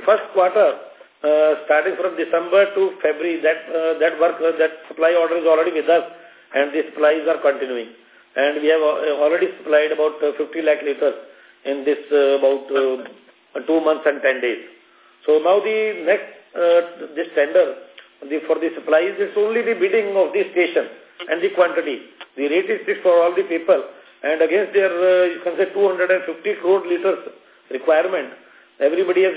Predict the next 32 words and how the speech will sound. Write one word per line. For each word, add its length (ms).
bidded, 280
and, 400
uh, 260
the 160
last 340
date 180
was 180
on 200
seventh 320
of 200
this 160
month. 220
We 80
hope 240
to 80
get 220
the 300
balance 320
quantity, 640
uh, 300
supply 320
order 320
within 360
this 120
week 160
or 200
maybe, 580
uh, 240
one 120
or 200
two 140
days, 180